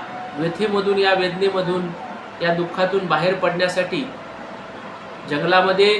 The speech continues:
सापडलेले जे ऋषीपुत्र आणि ऋषीकन्या आहेत, कृपा आणि कृपी आहेत, यांचा सांभाळ राजाने करावा अशी विनंती राजपुरोहित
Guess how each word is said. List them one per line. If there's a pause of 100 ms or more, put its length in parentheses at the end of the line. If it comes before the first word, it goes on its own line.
(120)
सापडलेले
जे (180)
ऋषीपुत्र
आणि
ऋषीकन्या
आहेत,
कृपा
आणि
कृपी
आहेत, (540)
यांचा
सांभाळ (360)
राजाने
करावा
अशी
विनंती
राजपुरोहित